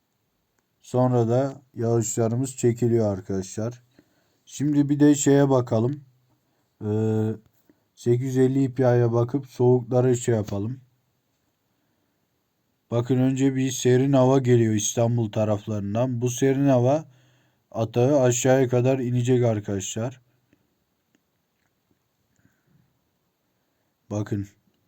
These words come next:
artık, e, zaten kırk dereceleri görmemiz imkansız arkadaşlar. Kırk derece diye bir şey kalmadı artık. Bakın, bu serinlik Ege taraflarına doğru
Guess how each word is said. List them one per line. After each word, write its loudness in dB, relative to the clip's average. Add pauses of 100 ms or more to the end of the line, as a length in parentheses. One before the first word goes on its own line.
(440)
artık, -4
e, -4
zaten 2
kırk 0
dereceleri 0
görmemiz 0
imkansız -2
arkadaşlar. -4 (680)
Kırk -4
derece 0
diye -2
bir -10
şey 0
kalmadı 0
artık. -10 (2500)
Bakın, -4
bu -4
serinlik -4
Ege 0
taraflarına -2
doğru -4